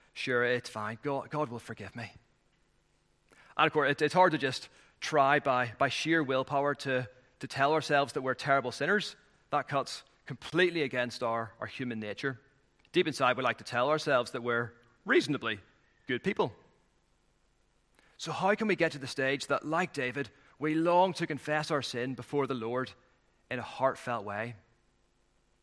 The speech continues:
Well, we see that David deeply knew the,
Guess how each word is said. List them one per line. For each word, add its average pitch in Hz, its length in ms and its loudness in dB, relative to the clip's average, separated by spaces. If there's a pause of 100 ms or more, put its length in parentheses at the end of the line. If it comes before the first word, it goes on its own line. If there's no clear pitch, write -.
(2500)
Well, 131 120 2
we 131 100 0
see 147 220 2
that 143 120 -2
David 135 320 2 (600)
deeply 175 360 4
knew 143 280 0
the, 131 220 0